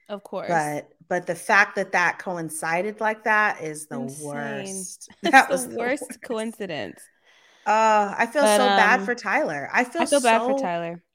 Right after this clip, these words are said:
Speaker 2: bad
Speaker 1: I
Speaker 2: for
Speaker 1: do.
Speaker 2: him because I'm like, yo,
Speaker 1: Mm-hmm.
Speaker 2: people like Tyler are not,
Speaker 1: I
Speaker 2: they're
Speaker 1: know.
Speaker 2: so rare. <laughs> Like,
Speaker 1: I
Speaker 2: they're
Speaker 1: know.
Speaker 2: so
Speaker 1: This is how he felt
Speaker 2: rare.
Speaker 1: about Brandon, though. And I
Speaker 2: Yeah.
Speaker 1: think, obviously, Brandon, I mean,
Speaker 2: Yep.
Speaker 1: psh, God worked it out for him, okay?
Speaker 2: Yeah.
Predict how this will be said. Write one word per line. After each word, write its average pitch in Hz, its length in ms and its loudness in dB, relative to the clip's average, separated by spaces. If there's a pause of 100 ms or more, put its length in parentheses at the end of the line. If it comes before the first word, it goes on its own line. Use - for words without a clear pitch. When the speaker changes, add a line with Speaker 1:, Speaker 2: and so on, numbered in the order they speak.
Speaker 2:
bad 254 280 -6
Speaker 1:
I 302 60 -12
Speaker 2:
for 240 100 -4
Speaker 1:
do. 233 60 -4
Speaker 2:
him 190 140 -4
because 202 300 -6
I'm 247 160 -2
like, 220 520 -2 (680)
yo, 226 260 -4
Speaker 1:
Mm-hmm. - 0 -
Speaker 2:
people 262 420 -10
like 262 260 -4
Tyler 220 760 -4
are 208 140 0
not, 208 300 -4
Speaker 1:
I 220 100 -4
Speaker 2:
they're 240 180 2
Speaker 1:
know. - 220 -4
Speaker 2:
so 269 340 2
rare. 220 580 2
<laughs> - 20 0
Like, 359 220 10
Speaker 1:
I - 40 -8
Speaker 2:
they're 339 220 8
Speaker 1:
know. - 0 -
Speaker 2:
so 233 500 -2
Speaker 1:
This 294 120 4
is 349 40 2
how 349 160 10
he 359 80 6
felt 302 200 6
Speaker 2:
rare. 311 60 -2
Speaker 1:
about 277 220 4
Brandon, 214 440 4
though. 175 280 -2
And 185 280 -4
I - 160 0
Speaker 2:
Yeah. 311 120 4
Speaker 1:
think, 294 260 0 (220)
obviously, 208 380 -2
Brandon, 185 640 -2
I - 80 -8
mean, 180 440 -4 (560)
Speaker 2:
Yep. 160 100 -6
Speaker 1:
psh, - 300 -8 (420)
God 196 240 4
worked 180 220 -2
it 180 80 -4
out 208 220 8
for 202 100 -6
him, 196 500 0
okay? 262 420 8
Speaker 2:
Yeah. 160 480 -6